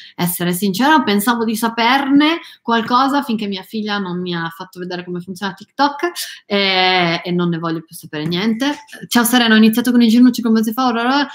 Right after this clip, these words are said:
non è solo per il peso, sto meglio, grande, cazzo.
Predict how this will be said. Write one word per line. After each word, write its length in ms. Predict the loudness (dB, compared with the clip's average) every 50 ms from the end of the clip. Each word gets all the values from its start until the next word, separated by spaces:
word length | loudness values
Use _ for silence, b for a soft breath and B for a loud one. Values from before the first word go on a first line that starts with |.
| B B B
non 180 | 2 4 6 6
è 80 | 4 4
solo 260 | 2 2 0 0 0
per 120 | 0 0
il 120 | 0 0 0
peso, 240 | -2 -2 -2 -2
sto 240 | -4 -4 0 2 4
meglio, 520 | 4 4 4 4 2 2 2 2 2 2 2
grande, 640 | 2 2 2 4 4 4 2 2 0 -2 -4 -6
cazzo. 500 | -6 -6 -8 -8 -8 -12 -12 -14 -14 _